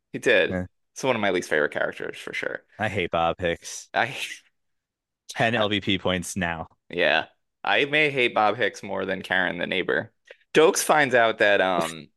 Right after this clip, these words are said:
Speaker 2: <laughs>
Speaker 1: Rudy is actually not th-, the Ice Truck Killer's real name.
Speaker 2: Uh,
Speaker 1: Do
Speaker 2: they
Speaker 1: you
Speaker 2: find
Speaker 1: remember?
Speaker 2: out that it's, it's just an alias.
Speaker 1: Okay.
Speaker 2: Rudy Cooper is not his real name.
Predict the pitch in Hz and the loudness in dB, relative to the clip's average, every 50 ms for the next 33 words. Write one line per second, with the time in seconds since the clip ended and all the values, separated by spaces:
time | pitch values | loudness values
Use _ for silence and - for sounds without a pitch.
0 | _ _ _ _ _ _ _ 226 - - - - _ _ - - _ _ _ - | _ _ _ _ _ _ _ -8 -8 -8 -14 -18 _ _ -20 -20 _ _ _ 0
1 | 127 139 135 123 123 120 113 - - 107 110 107 104 98 98 107 98 98 - - | 4 4 4 6 4 4 4 4 6 6 6 6 4 2 2 0 0 0 0 -2
2 | 113 98 92 92 92 90 92 92 92 - - _ _ _ _ _ _ _ _ _ | -2 -2 -4 -2 -2 -2 0 0 0 -2 -4 _ _ _ _ _ _ _ _ _
3 | _ - _ _ - 95 95 90 - - 101 87 90 90 90 - - 87 85 - | _ -20 _ _ -16 -16 -16 -8 -2 0 2 4 4 4 2 2 -2 -6 -8 -8
4 | - - 92 92 92 90 - 101 101 95 90 90 87 87 90 92 113 135 151 - | -6 -4 -4 -2 -4 -4 -2 0 0 0 0 0 -2 -4 -4 -6 -6 -8 -12 -14
5 | _ _ _ 110 117 120 117 117 110 104 101 - - 98 98 113 120 117 139 135 | _ _ _ 0 2 2 2 2 2 0 0 -2 -2 -2 0 0 0 2 0 0
6 | 135 131 120 113 113 113 113 - - 104 101 98 113 101 - - 104 - 98 92 | 0 0 2 2 2 2 0 0 0 0 0 0 -2 -6 -8 -10 -10 -10 -10 -8
7 | - - 101 - - 113 104 95 90 87 85 82 85 95 - - - - - _ | -4 -4 -4 -2 -2 -2 0 0 0 0 0 0 0 -2 -4 -6 -12 -14 -16 _
8 | _ _ _ _ 110 - - - 78 78 78 104 104 95 - 101 90 85 85 95 | _ _ _ _ -4 -2 0 0 2 2 0 0 -2 -2 0 0 -2 -2 -2 -2
9 | 92 92 101 98 107 92 80 85 82 85 82 82 82 80 82 85 87 90 | -2 -2 -2 -2 -4 -4 -4 -4 -4 -4 -4 -4 -6 -8 -8 -8 -10 -12